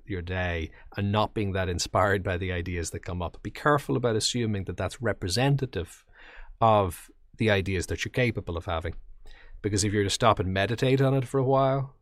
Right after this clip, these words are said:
or if you're to get the pen and paper out and give it a bit of attention, you'd be amazed what can come up. Some great ideas can come. Sometimes they will come immediately, but sometimes it'll take a little bit of time, and you need to create space for that, uh, a conducive environment to that.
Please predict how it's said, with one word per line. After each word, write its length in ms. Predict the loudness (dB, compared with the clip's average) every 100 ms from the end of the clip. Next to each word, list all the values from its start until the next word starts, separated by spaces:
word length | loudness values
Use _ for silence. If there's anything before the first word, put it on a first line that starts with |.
| _ _ _ _ -2
or 60 |
if 100 | -2
you're 120 | -2 -2
to 80 |
get 160 | -2 -2
the 60 | 0
pen 220 | 0 0
and 100 | 2
paper 360 | 0 2 2
out 240 | 2 2 0
and 120 | -2
give 120 | -2
it 80 | -2
a 20 |
bit 140 | -4 -6
of 80 |
attention, 560 | -4 -2 0 0 0 -4 -10 -20 -18 -4
you'd 80 |
be 80 | 2
amazed 340 | 6 6 6 4
what 160 | 2
can 100 | 2
come 220 | -4 4
up. 220 | 4 4 0
Some 160 | -4
great 280 | 0 2 4
ideas 380 | 2 0 0 -2
can 140 | -4
come. 440 | 0 4 4 2 -4
Sometimes 340 | 2 2 2
they 60 | 0
will 200 | 8 8
come 220 | 6 -2
immediately, 500 | -2 -4 -4 -6 -6
but 300 | -4 -6 -4
sometimes 380 | -2 -2 -2 -4
it'll 140 | -6
take 240 | -4 -4 -4
a 40 |
little 200 | -4 -4
bit 160 | -6 -8
of 60 |
time, 480 | -4 0 2 2 -2 -6 -16
and 140 | -6 -2
you 60 |
need 100 | -2
to 60 | -4
create 260 | -4 -4 -2
space 460 | 0 2 4 2
for 160 | -2 -4
that, 300 | -4 -6 -8 -16 -16 -18 -20 -20 -8
uh, 140 | -8 -8
a 40 |
conducive 600 | -4 -2 0 2 2 0
environment 600 | -2 4 6 6 4 -2
to 80 | -8
that. 220 | -10 -12